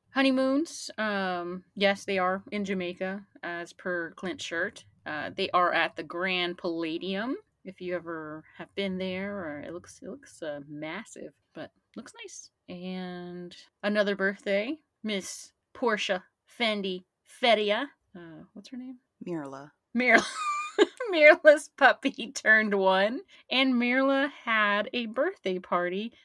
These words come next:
Speaker 1: at this place called Barclays. And in attendance was Rachel, of course, Johnny and his, uh, girlfriend, and then two other friends, it looks like. Maybe there was more, maybe not. Um, but yeah, happy birthday to Portia.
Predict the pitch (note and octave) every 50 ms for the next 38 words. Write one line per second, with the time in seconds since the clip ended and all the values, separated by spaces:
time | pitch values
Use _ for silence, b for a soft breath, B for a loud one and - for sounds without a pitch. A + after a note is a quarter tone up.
0 | b b - - - - A3 G3+ - - G3 G3 - - - F#3 F#3+ F3 - E3
1 | D#3+ E3+ E3+ - - G3 G3+ A#3 C4 E4+ - - - - - _ _ _ - G#3
2 | G#3 G3+ G3+ G3+ F#3+ F#3 F#3 F#3 F#3 F3+ F#3 F#3 - - - G#3 A3 A#3+ G#3 -
3 | - G#3 G3 F#3+ A3+ C4+ F#4+ G#4 - - - - - - _ _ - G#3 G#3 G3
4 | F3 E3 E3 - - E3 F#3 C#4 C#4 - F#3 F3+ - - F3+ F3 F#3 A3+ - -
5 | - - - - _ - F#3 F3 G#3 G3+ F3 F3+ F3+ F#3 F#3 G#3+ B3 A#3+ - _
6 | _ - F#3+ F#3+ F#3 F3+ F3 F#3+ F3+ F3 E3+ E3+ - - _ - F3+ E3+ D#3+ D#3
7 | - - F#3 F3+ F#3 - G3+ G#3+ - A#4 G#4 - _ _ _ _ _ _ _ -
8 | G3+ G3+ F#3+ F#3+ F3+ F3+ F3+ F3+ - - G3+ F#3 F3 E3+ D#3+ D3+ - E3 D#3+ E3
9 | - - D3 D3+ E3 E3+ F#3 - E3 E3 - - F3 E3+ G3 B3 C4+ _ _ -
10 | F#3 F3 E3+ F3+ F3+ F3 F3 E3+ F3 F3+ F#3 E3+ F3 F#3+ G#3 F#3+ D#3+ E3+ E3 D#3+
11 | D#3+ D#3+ E3+ G3+ - _ - _ - - F3+ F3 F3 E3+ E3+ F3 F#3 E3+ - F#3
12 | F3+ G#3 A#3 - - F#3+ F#3+ - G#3 F#3 F3+ F3+ F#3 G3 - - G3 F3 D3 D3
13 | _ _ _ _ _ - - G3 - - F3 G#3 - - - - -